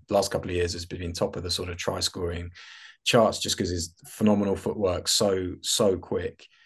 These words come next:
Um, they've got, they've got good, yeah, as, as Birch mentioned there, they've got good, good runners out wide, feeding that. Um, yeah, it's, it's, it's whether they just take one or two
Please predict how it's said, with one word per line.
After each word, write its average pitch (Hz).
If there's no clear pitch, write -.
Um, 95
they've 87
got, -
they've 92
got 110
good, 104
yeah, 95
as, 92
as 90
Birch 107
mentioned 98
there, 92
they've 90
got 95
good, 104
good 107
runners 98
out 92
wide, 90
feeding 95
that. 90
Um, 92
yeah, 98
it's, 80
it's, -
it's -
whether 127
they 101
just 104
take 90
one 107
or 92
two 82